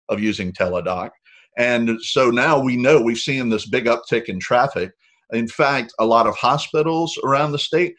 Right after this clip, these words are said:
have their own version of the Teladoc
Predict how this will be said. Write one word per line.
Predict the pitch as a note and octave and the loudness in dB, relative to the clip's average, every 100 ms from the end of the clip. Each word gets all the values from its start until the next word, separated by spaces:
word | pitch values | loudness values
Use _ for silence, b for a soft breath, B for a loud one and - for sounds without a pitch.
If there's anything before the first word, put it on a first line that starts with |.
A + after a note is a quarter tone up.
| b - | b -4
have | C#3+ | 0
their | D#3+ D#3 | 0 0
own | D3 D#3 D#3+ | 0 0 0
version | B2 C#3+ E3+ - D#2+ - _ - | 2 4 4 0 -6 -12 _ 0
of | A2 G2 | 0 0
the | G2+ | -2
Teladoc | A#2 G2+ F#2 F#2 F2 | 0 0 0 -4 -6